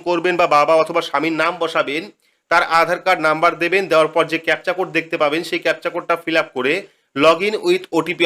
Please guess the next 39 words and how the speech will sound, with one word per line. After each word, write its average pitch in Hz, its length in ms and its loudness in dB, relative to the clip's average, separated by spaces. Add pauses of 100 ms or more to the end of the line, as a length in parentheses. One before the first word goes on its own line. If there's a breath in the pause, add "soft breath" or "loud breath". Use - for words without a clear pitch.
অপশনে 180 320 -4
ক্লিক 170 240 -6
করবেন। 98 300 -2 (580)
log 170 240 4
in 247 60 -2 (100)
with 220 220 -4
ওটিপি 196 300 -2
অপশনে 196 280 -8
ক্লিক 196 220 -10
করলে 196 220 2 (200)
আপনার 180 260 -2 (180)
আধার 160 280 0
লিঙ্কে 180 300 -4
যে 170 80 -2 (120)
ফোন 160 140 2 (120)
নাম্বারটি 175 440 -2
রয়েছে, 180 300 -2 (460)
সেই 202 240 0
ফোন 180 220 -4
নাম্বারে 185 300 0
একটি 185 140 -8 (120)
ওটিপি 175 280 -4 (100)
যাবে, 175 200 2 (140)
সেই 196 120 0 (100)
ওটিপিটা 165 360 -2 (100)
ভেরিফাই 170 420 -2
করবেন, 180 260 -2 (100)
তাহলেই 165 380 0
কিন্তু 165 300 -2 (560 loud breath)
আপনার 196 340 0
যে 196 60 2 (100)
ড্যাশবোর্ড 160 500 2 (180)
অর্থাৎ 165 220 0 (100)
প্রোফাইল, 160 360 0 (140)
সেই 190 180 0
প্রোফাইলটা 160 480 -2
চলে 123 220 0
আসবে। 104 220 -6 (600)
প্রোফাইল 208 340 2